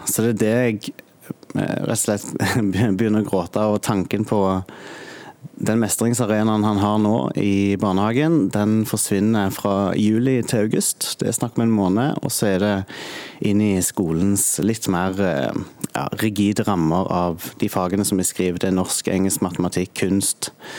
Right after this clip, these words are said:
gym, som da skal fylle uka som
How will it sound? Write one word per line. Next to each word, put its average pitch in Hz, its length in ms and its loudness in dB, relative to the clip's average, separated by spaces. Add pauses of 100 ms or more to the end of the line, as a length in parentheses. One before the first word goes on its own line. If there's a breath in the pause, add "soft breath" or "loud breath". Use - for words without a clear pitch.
(280 loud breath)
gym, 101 500 2 (640 loud breath)
som 101 200 2
da 98 160 2
skal - 160 -6
fylle 90 520 0
uka 90 560 0
som 90 380 0